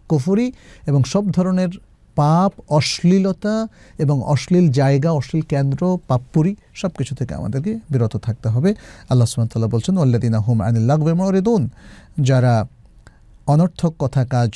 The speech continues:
থেকে বিরত থাকে। যাকাত দিতে হবে। যাকাত, সালাতের কথা তো যেহেতু একটু আগে গিয়েছে, আমরা বললাম যাকাত দিতে হবে, কারণ যাকাত না দিলে ঈমান থাকে না। এটা অনেকে আমরা হয়তো উপলব্ধি করি না, এই জন্য আমাদের অনেক মোমেন,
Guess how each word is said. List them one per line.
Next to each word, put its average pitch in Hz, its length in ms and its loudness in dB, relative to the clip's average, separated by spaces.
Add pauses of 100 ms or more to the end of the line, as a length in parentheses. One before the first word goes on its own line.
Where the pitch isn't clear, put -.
(320)
থেকে 117 520 -2 (320)
বিরত 113 560 2
থাকে। - 400 -6 (680)
যাকাত 165 420 2
দিতে 135 280 -4
হবে। 107 280 -6 (220)
যাকাত, 135 480 -2
সালাতের 139 440 -2
কথা 139 220 -2
তো 139 100 -2
যেহেতু 127 280 2
একটু 120 180 -4
আগে 113 160 0
গিয়েছে, 135 360 -4
আমরা 190 160 -4
বললাম - 280 -8
যাকাত 117 400 -4
দিতে - 220 -14
হবে, 127 200 -6
কারণ 117 280 0 (460)
যাকাত 127 360 0 (600)
না 151 220 4
দিলে 170 260 0
ঈমান 131 180 0
থাকে 117 280 -6
না। 117 140 -16 (1040)
এটা 180 180 2
অনেকে 170 260 2
আমরা 131 300 2
হয়তো 120 380 0
উপলব্ধি 127 380 0
করি 151 240 0
না, 196 80 2
এই 190 60 0
জন্য 180 180 0
আমাদের 151 240 0
অনেক 131 300 0
মোমেন, 127 560 2